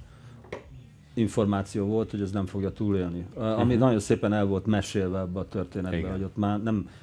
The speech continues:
Speaker 1: nem, nem tudok mit kezdeni a, ezzel a
Speaker 2: Igen.
Speaker 1: lényeg. Van még egy nagyon fontos dolog véleményem szerint,
Speaker 2: Igen.
Speaker 1: mert, ö, nem, nem, nem tudjuk, ö, csak az egyént lé-, lé-, nézni. Hogyha azt mondom, hogy Huszár lép C négyre, ez nem jelent semmit.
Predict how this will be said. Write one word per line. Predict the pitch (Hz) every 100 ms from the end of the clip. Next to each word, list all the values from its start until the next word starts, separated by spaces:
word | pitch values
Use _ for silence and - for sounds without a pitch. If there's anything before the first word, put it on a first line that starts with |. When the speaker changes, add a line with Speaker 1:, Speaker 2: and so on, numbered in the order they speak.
| -
Speaker 1:
nem, | - 117 104
nem | 117 101
tudok | 113 98 101
mit | 107 -
kezdeni | 101 92 98 95
a, | 95 95 82 -
ezzel | 98 98
a | 101
Speaker 2:
Igen. | 98
Speaker 1:
lényeg. | 95 95
Van | 117 170
még | 131 113
egy | 104 123
nagyon | 120 110 92
fontos | 113 95 95
dolog | 98 110 95
véleményem | 104 101 98 98
szerint, | 92 101 98 120 110
Speaker 2:
Igen. | 101
Speaker 1:
mert, | 101 92 -
ö, | 101 98 - - - - -
nem, | 120 135 127
nem, | 127 135 135 -
nem | 131 135
tudjuk, | - 107 101 92 -
ö, | 110 101 -
csak | - 98
az | 101
egyént | 104 98 95 87
lé-, | 101 95 87 -
lé-, | 117 107 104
nézni. | 107 101 92 98 90
Hogyha | 98 107 127
azt | 131
mondom, | 127 110 107
hogy | 101 -
Huszár | 127 117 117 90
lép | 101 104 -
C | -
négyre, | 101 95 104 101 104
ez | 98
nem | 104 98
jelent | 90 92
semmit. | - 104 92 85 -